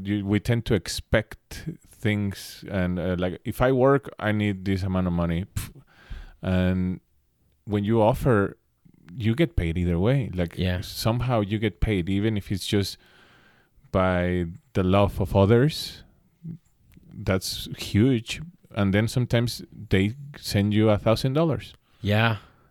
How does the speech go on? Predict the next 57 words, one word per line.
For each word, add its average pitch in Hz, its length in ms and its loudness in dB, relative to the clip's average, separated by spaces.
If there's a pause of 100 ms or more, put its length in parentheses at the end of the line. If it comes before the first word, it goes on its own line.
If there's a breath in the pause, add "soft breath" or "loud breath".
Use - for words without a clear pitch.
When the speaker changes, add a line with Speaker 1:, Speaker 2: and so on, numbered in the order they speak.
(120)
Speaker 1:
And 98 120 4
all 107 100 6
of - 20 4
a - 80 0
sudden, 117 160 2
like, 101 100 4
"What?" 98 720 -4
Speaker 2:
Right. 107 640 0
Speaker 1:
Like, 98 160 0
uh, 110 140 2
that 120 200 2
happened 143 440 2
to 110 100 4
me 92 320 4 (140)
Speaker 2:
Wow. 104 560 2
Speaker 1:
during 104 260 4
covid. 143 440 4
All 107 120 4
of 139 60 4
a 139 40 2
sudden, 143 280 2
s-, - 200 -6
just 120 260 2
somebody 123 340 2
sent 120 260 2
a 123 80 4
huge 120 640 0
Venmo, 120 480 4
and 101 80 2
I 107 40 2
was 110 140 2
like, 107 180 0 (300)
"Oh - 60 -8
my 120 180 -2
God, 147 440 -6 (560 soft breath)
I'm 101 180 2
good 110 220 2
for, 120 200 0
like, 90 260 0
the 98 80 2
next 104 240 -2
couple - 280 -2
of 90 60 0
months." 101 500 -2
Speaker 2:
Wow. 95 840 0
Speaker 1:
You 110 200 4
know, 117 220 4
and 139 160 4
I, 135 200 2
and 117 120 4
I 127 80 6
was 135 260 6
not 139 140 6
expecting 123 720 0
it. 117 180 2
I 110 80 4
didn't 107 340 2